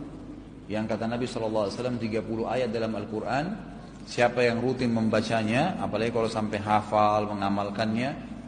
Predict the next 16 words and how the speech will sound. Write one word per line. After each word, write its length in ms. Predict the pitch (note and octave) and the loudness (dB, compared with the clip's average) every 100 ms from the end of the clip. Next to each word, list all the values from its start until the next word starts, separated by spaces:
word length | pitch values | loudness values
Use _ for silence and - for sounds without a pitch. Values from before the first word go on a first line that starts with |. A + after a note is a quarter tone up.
| - | -10
rutin 320 | - B2+ C3+ B2+ | -2 -2 0 0
membaca 480 | B2+ B2 A#2+ A2+ | 2 2 2 0
saja, 480 | A#2+ - A#2 A#2 D3 G#3 - - - | -4 -2 -2 0 -2 -2 -10 -12 -14
sudah 400 | - B2+ B2 A#2 | -6 0 2 2
akan 160 | A#2+ A2+ | 2 0
menyelamatkan 560 | A2 G#2+ A2+ A#2+ B2 | 2 2 0 0 0
dia 160 | A2+ A2+ | 2 2
dari 80 | G#2 | 2
fitnah 400 | G#2 A#2+ A2+ A2 | -2 -4 -2 -2
kuburan 480 | A2 A#2+ C3+ B2+ G#2+ | -2 0 6 6 6
dan 160 | G#2 | 0
akan 240 | G#2 G2+ A2 | -2 -2 0
jadi 160 | A2 | 0
penerang 480 | A2+ C3 F3 F3+ C#3 | 0 2 4 4 4
di 80 | B2 | -2
kuburannya. 560 | C3 B2+ C3+ C3+ A2 | -4 0 2 2 -2